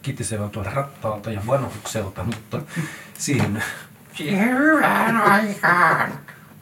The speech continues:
kun olin nuori. Anteeksi, tulee vähän Muppet Showta väliin, niin, tota, oli kuitenkin siis silleen intohimoisia suunnittelijoita kentällä, jotka ottivat sen, niin kuin, luovan tonttinsa suhteessa myös asiakkaaseen. Niillä oli idea, jota ne oli valmis puolustamaan.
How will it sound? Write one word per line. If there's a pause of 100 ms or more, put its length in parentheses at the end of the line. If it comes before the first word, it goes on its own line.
(180)
kun
olin
nuori. (720)
Anteeksi,
tulee
vähän
Muppet
Showta
väliin,
niin,
tota, (240)
oli
kuitenkin
siis
silleen (460)
intohimoisia
suunnittelijoita
kentällä, (120)
jotka (120)
ottivat
sen,
niin
kuin,
luovan
tonttinsa (320)
suhteessa
myös
asiakkaaseen.
Niillä
oli
idea,
jota
ne
oli
valmis
puolustamaan.